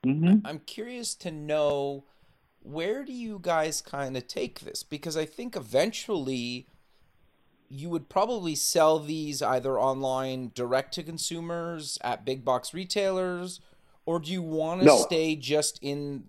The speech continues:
Speaker 2: with the health professional?
Speaker 1: Yes.
Speaker 2: Okay.
Speaker 1: So, so, so here's, here's what we're gonna do. First of all, we will never be in a big box store.
Speaker 2: Okay.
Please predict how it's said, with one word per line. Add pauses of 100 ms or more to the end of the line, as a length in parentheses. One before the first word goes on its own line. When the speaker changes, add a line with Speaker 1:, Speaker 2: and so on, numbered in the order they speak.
Speaker 2:
with
the
health
professional? (1300)
Speaker 1:
Yes. (640)
Speaker 2:
Okay.
Speaker 1:
So, (120)
so, (220)
so
here's,
here's
what
we're
gonna
do.
First
of
all,
we
will
never
be
in
a
big
box
store. (280)
Speaker 2:
Okay.